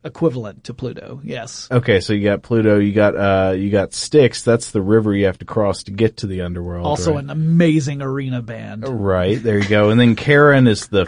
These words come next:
Speaker 2: ferry operator who gets you across the
Speaker 1: The
Speaker 2: river
Speaker 1: one who,
Speaker 2: Styx,
Speaker 1: who,
Speaker 2: right?
Speaker 1: yeah, who you, you have the coins that you have to have so that he will ferry you across. Yep.
Speaker 2: Now I don't know quite about the other ones.
Speaker 1: Oh, Kerberos? That's, uh,
Speaker 2: No, I don't know.
Speaker 1: Okay. Well,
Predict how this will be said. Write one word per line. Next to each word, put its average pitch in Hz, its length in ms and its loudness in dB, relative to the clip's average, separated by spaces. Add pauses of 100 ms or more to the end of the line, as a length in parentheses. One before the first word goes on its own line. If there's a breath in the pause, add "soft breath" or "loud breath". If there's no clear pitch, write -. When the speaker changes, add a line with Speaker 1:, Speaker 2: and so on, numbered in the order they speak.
(260)
Speaker 2:
ferry 135 420 4
operator 92 680 2
who 98 120 -4
gets 101 420 -4
you 92 140 -2
across 143 420 -2
the - 80 -2
Speaker 1:
The 98 60 2
Speaker 2:
river 87 80 0
Speaker 1:
one 156 160 2
who, 139 60 -4
Speaker 2:
Styx, - 320 -4
Speaker 1:
who, 98 80 -2
Speaker 2:
right? 92 200 0
Speaker 1:
yeah, 123 220 -6
who 135 320 -8
you, 139 240 -10 (100)
you 147 280 -6
have 139 200 -4
the 131 100 -10
coins 127 680 -6
that 123 200 -12
you 123 280 -10
have 127 300 -12
to 127 80 -10
have 107 440 -12
so 123 140 -10
that 113 160 -12
he 120 280 -12
will 120 240 -8
ferry 110 400 -8
you 110 200 -12
across. 110 460 -12
Yep. 104 180 -10
Speaker 2:
Now 104 280 0
I 107 60 2
don't 110 180 0
know 104 140 -2
quite 98 240 -2
about 90 220 -6
the 90 140 -6
other 92 200 -2
ones. 78 320 -8
Speaker 1:
Oh, 151 80 -2 (340)
Kerberos? 190 800 -6 (140)
That's, 151 340 -6
uh, 131 280 -2
Speaker 2:
No, - 40 -4
I 85 80 -4
don't 90 220 -6
know. 95 340 -6
Speaker 1:
Okay. 120 340 -12 (360 soft breath)
Well, 160 500 2